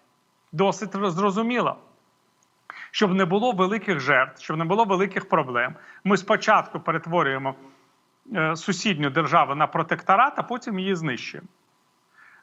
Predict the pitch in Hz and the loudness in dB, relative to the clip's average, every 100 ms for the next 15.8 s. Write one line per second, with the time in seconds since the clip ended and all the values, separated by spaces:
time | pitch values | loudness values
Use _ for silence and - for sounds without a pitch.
0 | _ _ _ _ _ - 208 214 240 262 | _ _ _ _ _ -2 0 4 2 2
1 | 220 190 233 220 - 190 175 - 247 277 | -4 0 -2 -2 -6 -4 -4 -4 -2 0
2 | 196 135 - - _ _ _ - 165 214 | -2 -4 -10 -20 _ _ _ -2 0 2
3 | 220 - 214 208 208 226 208 196 - - | 0 -2 -2 2 4 4 2 -4 0 2
4 | 202 190 185 185 185 202 151 123 - _ | 2 0 -4 -4 2 0 0 -8 -18 _
5 | _ _ _ _ - - 226 240 190 175 | _ _ _ _ -20 -4 0 0 0 0
6 | 170 175 214 170 - 170 196 196 156 160 | -2 -2 -2 -2 0 -2 0 -2 -2 -4
7 | - 233 269 - - - _ _ _ _ | 2 4 4 0 -16 -16 _ _ _ _
8 | - 214 202 170 196 185 180 175 175 170 | -4 2 2 2 0 2 2 2 0 0
9 | 165 165 170 180 175 190 180 226 - 202 | -2 -4 -4 0 2 0 -2 -6 -6 -4
10 | 214 208 - 156 - - _ _ _ - | -2 -2 -2 -4 -6 -16 _ _ _ -8
11 | 175 190 233 190 240 190 220 208 196 233 | 0 2 2 0 -4 -4 -4 -6 -4 -4
12 | 220 202 202 220 220 214 226 214 220 202 | -2 0 -2 -4 -2 -2 -2 -2 0 0
13 | 139 135 127 113 - - 123 - - - | 0 0 4 4 2 -4 -6 -6 -14 -10
14 | 180 254 254 185 160 196 233 - 156 202 | 0 2 2 2 2 0 -4 -4 -2 0
15 | 175 175 180 180 151 127 117 - | 2 2 4 2 2 0 -2 -6